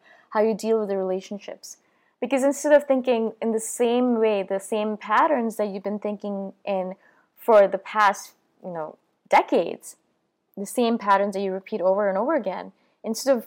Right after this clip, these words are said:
following the same pattern, you can break that pattern. You can start thinking in a new way,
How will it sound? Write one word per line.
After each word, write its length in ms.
following 400
the 80
same 220
pattern, 480
you 80
can 200
break 280
that 180
pattern. 380
You 80
can 80
start 280
thinking 280
in 80
a 260
new 300
way, 240